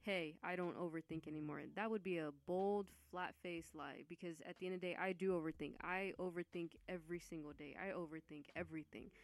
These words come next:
Like, I was talking about that taco earlier. Like, I literally overthink everything. So that's something that I'm working on not letting it affect my daily habits. Um, I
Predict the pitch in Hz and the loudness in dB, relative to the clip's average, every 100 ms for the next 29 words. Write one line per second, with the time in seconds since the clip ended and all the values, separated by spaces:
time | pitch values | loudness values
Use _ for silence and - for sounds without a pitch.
0 | - - 165 170 175 175 190 185 190 190 | -20 -8 -4 0 0 0 2 4 4 2
1 | 190 - 208 190 160 156 156 147 147 160 | 0 -2 -4 -2 -2 0 -2 -4 -6 -2
2 | 185 190 196 196 160 180 170 - 160 - | 0 2 0 0 0 -2 -4 -6 -8 -8
3 | 156 151 - 143 120 - 185 170 160 - | -10 -10 -10 -10 -10 -8 -4 -2 -4 -6
4 | - - 196 - 208 214 190 180 170 160 | -14 -4 -2 0 2 2 2 2 0 0
5 | 160 175 208 196 208 208 - - 180 175 | -2 -4 2 2 2 0 -10 -8 -2 2
6 | 165 165 160 165 180 170 170 160 - 165 | 2 2 2 0 0 4 4 2 -2 -8
7 | - - 170 - 156 147 143 143 143 151 | -4 0 0 0 -4 -4 -4 -6 -4 -6
8 | 156 135 131 - - 170 156 143 - 170 | -8 -6 -8 -10 -10 -4 -2 -2 -2 -2
9 | 170 | -2